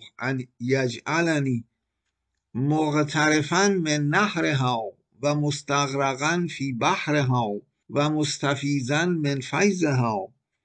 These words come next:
و مستنيرا من إشراقها و مقتبسا من أنوارها و مستليا من نارها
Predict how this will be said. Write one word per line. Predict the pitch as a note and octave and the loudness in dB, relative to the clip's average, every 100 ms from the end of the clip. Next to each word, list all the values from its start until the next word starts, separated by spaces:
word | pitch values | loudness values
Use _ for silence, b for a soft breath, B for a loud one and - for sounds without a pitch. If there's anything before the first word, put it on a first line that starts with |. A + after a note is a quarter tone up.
| _ | _
و | - A#2 C#3+ | -8 0 2
مستنيرا | C#3+ C#3 - - C3 C3 B2 A2 C3+ D#3+ | 2 0 -2 0 0 2 0 0 0 0
من | D#3+ D3 B2 | 0 -2 -2
إشراقها | A#2 - A#2+ D3 F#3 F3+ D3 - C3 B2 A#2 G#2+ - _ _ b b _ | -4 -4 0 2 4 2 -2 -4 -4 -2 -2 -4 -10 _ _ b b _
و | D3 D#3 | 0 2
مقتبسا | D#3+ D3 - - F#3+ A3+ G#3 F#3 - D3 | 2 -2 -6 -2 2 6 6 6 0 -2
من | C3 A2 A#2 B2 - | -2 -2 -4 -6 -6
أنوارها | A#2 A2 A2+ D3+ F3 D#3 C3 A#2 G#2+ G#2+ _ _ _ _ _ _ | -6 -4 0 2 2 0 -2 -4 -8 -10 _ _ _ _ _ _
و | B2+ B2 | -4 -2
مستليا | B2+ B2 - D3 F3 E3+ D#3+ C#3+ | -2 -2 0 2 8 8 6 2
من | C3+ C3 B2+ A#2+ | 0 0 0 2
نارها | C3+ F3+ F#3 E3 C#3+ B2+ A#2+ | 4 4 4 2 2 2 0